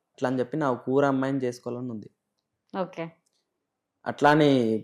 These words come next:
Speaker 1: పందికి పంది ఉండటమని చేసుకోను నేను, జర నాకు నచ్చాలి.
Speaker 2: ఉమ్.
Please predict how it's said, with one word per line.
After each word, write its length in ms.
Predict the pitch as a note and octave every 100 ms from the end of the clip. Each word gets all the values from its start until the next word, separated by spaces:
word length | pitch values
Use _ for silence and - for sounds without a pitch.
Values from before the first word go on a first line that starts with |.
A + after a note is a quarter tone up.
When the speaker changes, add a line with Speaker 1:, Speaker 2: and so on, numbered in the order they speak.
| _
Speaker 1:
పందికి 320 | - B2 C#3 C3+
పంది 220 | C3+ C#3
ఉండటమని 480 | C3+ C3 C3 C3 C3
చేసుకోను 340 | A#2+ A#2 A2+ G#2
నేను, 220 | G2+ A#2+ G3+ _ _ _ - - _
జర 140 | D3
నాకు 220 | D3 C#3+
నచ్చాలి. 420 | C3+ B2 E3+ C#3 A2+ - _ _ _ -
Speaker 2:
ఉమ్. 220 | F#3+ E3+